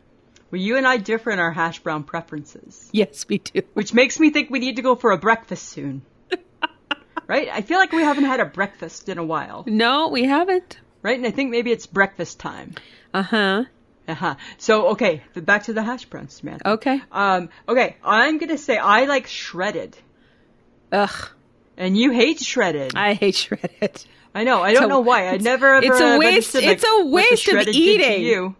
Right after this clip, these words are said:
Speaker 2: No,
Speaker 1: Why?
Speaker 2: it's a waste of eating.
Speaker 1: Mm-mm, it's
Speaker 2: No, I
Speaker 1: crusty
Speaker 2: like,
Speaker 1: and crunchy
Speaker 2: I like my
Speaker 1: and
Speaker 2: potato in a square or in,
Speaker 1: Or a
Speaker 2: like,
Speaker 1: chunk.
Speaker 2: or a chunk, like a, a home style potato kind of type
Speaker 1: Yeah.
Speaker 2: thing.
Speaker 1: And I hate that
Speaker 2: Or
Speaker 1: potato.
Speaker 2: Yeah, I, it's, it's like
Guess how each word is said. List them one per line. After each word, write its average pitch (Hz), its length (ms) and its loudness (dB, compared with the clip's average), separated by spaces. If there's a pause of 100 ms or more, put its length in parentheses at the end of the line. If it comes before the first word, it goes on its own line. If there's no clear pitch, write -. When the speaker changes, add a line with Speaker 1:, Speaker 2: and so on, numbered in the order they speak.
Speaker 2:
No, 320 220 0
Speaker 1:
Why? 285 140 4
Speaker 2:
it's 320 120 -4
a 320 80 0
waste 330 360 0
of 247 100 -4
eating. 165 500 -4
Speaker 1:
Mm-mm, 208 840 -12
it's - 160 -10
Speaker 2:
No, 247 160 2
I - 40 2 (180)
Speaker 1:
crusty - 60 2
Speaker 2:
like, 302 200 2
Speaker 1:
and 160 80 -10
crunchy 190 300 -8
Speaker 2:
I 269 100 0
like 311 220 0
my 359 120 -2
Speaker 1:
and - 80 -4
Speaker 2:
potato 277 460 0
in 233 220 0
a 208 80 0
square 240 720 0 (240)
or 226 100 0
in, 220 160 0
Speaker 1:
Or 208 120 4
a - 20 6
Speaker 2:
like, 202 180 2
Speaker 1:
chunk. 180 420 -2 (260)
Speaker 2:
or 226 220 2
a 190 80 0
chunk, 233 480 -2
like 202 200 -2
a, 165 300 0 (120)
a 147 360 -2 (200)
home 247 260 0
style 226 460 0
potato 240 540 0
kind 247 200 -2
of 240 100 -2
type 240 240 -2
Speaker 1:
Yeah. - 80 -18
Speaker 2:
thing. 240 520 -2 (320)
Speaker 1:
And 170 100 -6
I 175 120 0
hate 214 300 4
that 208 120 4
Speaker 2:
Or 214 100 2
Speaker 1:
potato. 143 460 -6 (180)
Speaker 2:
Yeah, 214 320 0
I, 240 280 0 (240)
it's, - 320 -2
it's - 260 -4
like 202 300 -2